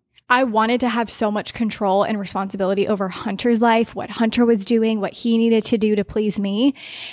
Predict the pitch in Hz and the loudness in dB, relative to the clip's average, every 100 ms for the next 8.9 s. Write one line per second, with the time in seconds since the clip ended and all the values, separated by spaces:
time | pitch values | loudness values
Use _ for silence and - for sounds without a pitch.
0 | - - 233 214 202 - 330 427 - 247 | -6 0 2 2 0 -2 0 0 2 2
1 | 226 - 208 - 233 214 202 202 214 202 | 2 0 -2 -2 -4 -4 -4 -6 -6 -4
2 | 202 196 185 196 202 185 196 202 190 190 | -4 -4 -6 -4 -4 -2 -2 -2 -4 -4
3 | 214 196 196 185 196 - 214 190 202 190 | -4 -4 -8 -8 -10 -6 -6 -4 -6 -4
4 | 175 208 190 190 180 202 202 190 - - | 0 0 0 -4 -8 -12 -12 -16 -18 -20
5 | - - 262 311 330 294 277 269 262 240 | -20 0 2 4 4 4 4 4 4 4
6 | 220 220 220 220 220 214 214 220 233 220 | 4 4 4 4 2 -2 -2 2 2 2
7 | 208 202 233 208 202 208 208 202 214 208 | 0 -2 -2 -4 -2 -2 -2 -4 -4 -2
8 | 208 208 196 196 196 196 220 196 - | -2 0 2 2 0 -2 0 0 -2